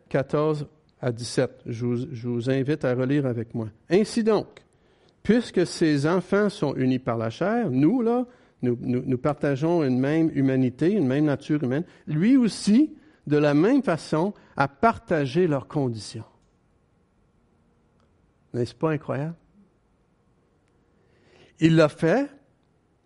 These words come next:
pour réduire l'impuissance par la mort, celui qui tenait, qui détenait le pouvoir de la mort, c'est-à-dire le diable,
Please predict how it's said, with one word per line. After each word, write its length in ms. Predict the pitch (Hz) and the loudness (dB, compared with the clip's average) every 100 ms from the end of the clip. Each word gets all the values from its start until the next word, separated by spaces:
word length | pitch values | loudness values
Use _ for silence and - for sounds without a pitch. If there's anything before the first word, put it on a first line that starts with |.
| _ _ _ _ - | _ _ _ _ -2
pour 220 | 139 117 | -2 2
réduire 440 | 180 185 214 202 | 2 2 0 0
l'impuissance 560 | 165 160 160 - 170 160 | 0 0 -4 -2 -4 -4
par 180 | - 139 | -4 -4
la 100 | 123 | -2
mort, 300 | 135 151 151 | -2 -4 -8
celui 420 | - - 147 160 | -8 -2 -2 -2
qui 120 | 156 | -6
tenait, 260 | 127 139 127 120 127 127 117 - | -10 -6 -6 -6 -6 -6 -6 -12
qui 100 | - | -6
détenait 400 | 123 139 139 151 | -2 -2 0 -2
le 140 | 147 123 | -2 -4
pouvoir 320 | 123 120 139 | -4 -2 -2
de 80 | 123 | -2
la 100 | 113 | -2
mort, 240 | 127 135 | -4 -4
c'est-à-dire 500 | - 123 113 120 139 | -6 -6 -4 -2 -2
le 120 | 117 | -2
diable, 400 | 110 117 123 131 | -4 -4 -4 -6